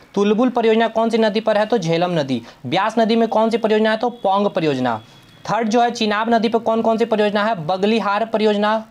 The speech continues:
दुलहस्ती परियोजना, सलाल परियोजना। कौन सी नदी पे? तो चिनाब नदी में।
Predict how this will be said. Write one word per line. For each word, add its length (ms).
दुलहस्ती 520
परियोजना, 480
सलाल 420
परियोजना। 440
कौन 260
सी 100
नदी 220
पे? 120
तो 80
चिनाब 440
नदी 140
में। 120